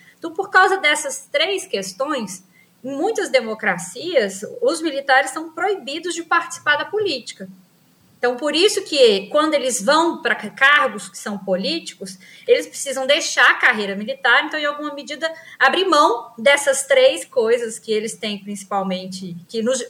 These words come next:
que os diferenciam de outros pra poder ir pra carreira política. A dimensão da quarentena tem um extra, porque quando você tá no topo da sua carreira de general, você tem acesso a um conjunto de segredos do Estado,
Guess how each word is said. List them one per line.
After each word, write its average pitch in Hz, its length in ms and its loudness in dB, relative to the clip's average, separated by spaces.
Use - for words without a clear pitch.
que 277 120 -2
os 294 100 -2
diferenciam 262 720 2
de 226 100 -6
outros 233 360 0
pra 302 140 -4
poder 277 260 0
ir 240 40 -2
pra 254 140 -4
carreira 262 240 -2
política. 233 560 -12
A 294 120 2
dimensão 381 360 0
da 294 120 2
quarentena 277 560 4
tem 311 120 -4
um 403 140 -2
extra, 262 480 2
porque 285 480 -4
quando 339 240 -2
você 359 220 -2
tá 302 100 2
no 262 180 -4
topo 349 300 2
da 240 100 2
sua 240 200 -2
carreira 214 440 2
de 190 120 -8
general, 190 440 2
você 254 140 -4
tem 277 140 0
acesso 320 520 0
a 302 40 -2
um 285 80 -6
conjunto 294 400 -4
de - 80 -12
segredos 254 480 2
do 226 80 -8
Estado, 220 720 2